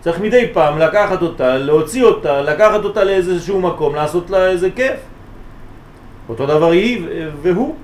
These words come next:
כלפיו. מדי פעם אתה צריך להפתיע, אתה צריך לה-, להוסיף משהו. אם לא, אתה מתייבש. אז אותו דבר גם כן בבית,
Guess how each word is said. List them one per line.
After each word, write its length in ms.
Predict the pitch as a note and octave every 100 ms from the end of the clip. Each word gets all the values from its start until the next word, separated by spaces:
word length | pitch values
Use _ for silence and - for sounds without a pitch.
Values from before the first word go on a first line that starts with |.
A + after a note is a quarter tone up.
| - - - - - - -
כלפיו. 400 | D#3+ C4 C#4+ C4 - - - - - - - -
מדי 320 | C#3+ C#3+ B3 -
פעם 180 | F#3
אתה 140 | E3+ F#3
צריך 200 | - F#3
להפתיע, 520 | A3 - - D4 C#4+ - -
אתה 80 |
צריך 180 | D#3+ -
לה-, 200 | F3+ F#3
להוסיף 420 | F#3 F3+ C#4 C#4+
משהו. 320 | B3 G3+ - G#2+ - - - - - - -
אם 140 | D#3+ G#3+
לא, 140 | F3 C#3
אתה 100 | D#3
מתייבש. 580 | D#3 F3 E3+ G#3+ - - -
אז 120 | C3
אותו 320 | B2+ G#3+ G#3 F#3
דבר 160 | F3+
גם 180 | E3+ F#3 F3
כן 140 | F3+ E3+
בבית, 560 | D3 C#3+ C#3 A#2+ F#2